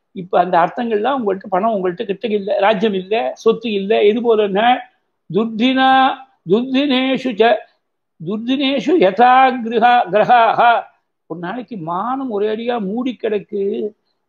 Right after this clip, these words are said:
அப்படி இருக்கக்கூடிய சமயத்துல கிரகங்கள் எப்படி,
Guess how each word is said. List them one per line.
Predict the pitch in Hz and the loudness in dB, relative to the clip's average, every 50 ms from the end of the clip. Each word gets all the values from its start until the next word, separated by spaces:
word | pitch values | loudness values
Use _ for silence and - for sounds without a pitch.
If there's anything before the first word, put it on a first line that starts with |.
| _ | _
அப்படி | - 160 165 170 - 208 202 208 | -4 -4 -4 -2 -4 -6 -4 -4
இருக்கக்கூடிய | 220 233 208 - 269 214 - 247 233 | -6 -6 -8 -8 -8 -8 -8 -8 -6
சமயத்துல | 233 202 - 208 214 208 214 208 - - 240 190 | -6 -6 -6 -6 -4 -4 -4 -4 -6 -8 -8 -6
கிரகங்கள் | 151 165 180 196 185 240 254 254 254 247 233 | -2 0 0 0 0 0 0 0 0 2 2
எப்படி, | 214 220 - 240 233 220 196 - | 2 0 0 -4 -4 -4 -4 -8